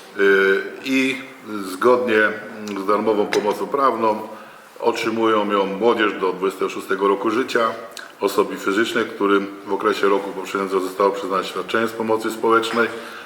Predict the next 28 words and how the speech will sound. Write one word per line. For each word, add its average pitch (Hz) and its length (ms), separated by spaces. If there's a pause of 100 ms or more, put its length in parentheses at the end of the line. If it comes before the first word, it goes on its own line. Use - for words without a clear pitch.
(140)
na 107 120
podstawie 107 480
ustawy 104 360
o - 20
pomocy 104 420
społecznej, 98 560 (400)
osoby, 120 460
które 98 300
ukończyły 98 480
sześćdziesiąt 123 520
pięć 147 220
lat, 151 360 (680)
osoby 117 420
posiadające 107 680
ważną 104 300
kartę 101 340
dużej 98 260
rodziny, 127 460 (420)
kombatanci, 117 760
weterani, 113 640 (540)
zagrożeni 120 640
lub 113 260
poszkodowani 113 560
katastrofą 107 600
naturalną, 110 600 (140)
klęską 113 420
żywo-, 101 520
żywiołową 101 680